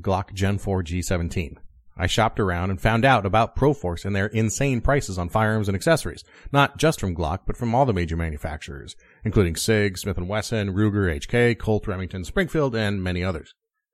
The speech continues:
Now, if you're a cop anywhere in Los Angeles or Orange County or even northern San Diego, you already know about Proforce and their amazing deals that they have at their store in Brea. They are only open to first responders, fire, law enforcement,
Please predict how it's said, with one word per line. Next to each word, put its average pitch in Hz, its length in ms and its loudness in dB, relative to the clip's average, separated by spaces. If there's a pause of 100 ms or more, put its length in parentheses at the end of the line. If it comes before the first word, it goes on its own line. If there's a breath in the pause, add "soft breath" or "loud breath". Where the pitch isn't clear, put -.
(280 loud breath)
Now, 117 160 4
if - 160 -6
you're 131 160 0
a 98 60 -4
cop 147 340 0
anywhere 110 220 2
in 98 60 0
Los 90 200 -2
Angeles 127 420 2
or 98 60 -4
Orange 95 240 -4
County 107 320 0
or 101 80 0
even 107 140 -2
northern 104 240 0
San 107 200 -2
Diego, 104 280 2
you 117 220 0
already 123 420 2
know 131 180 2
about 95 260 -2
Proforce 90 540 -2 (380 soft breath)
and 101 100 -2
their 110 140 4
amazing 113 400 4
deals 95 180 2
that 101 80 -2
they 107 80 -2
have 87 200 -2
at 87 60 -14
their 101 120 -4
store 87 260 -4
in 87 80 -4
Brea. 107 280 2 (720)
They 113 100 4
are 117 160 4
only 139 220 2
open 120 300 2
to 92 60 -4
first 123 260 -2
responders, 98 540 -2
fire, 104 600 0 (480 soft breath)
law 104 160 2
enforcement, 95 640 -6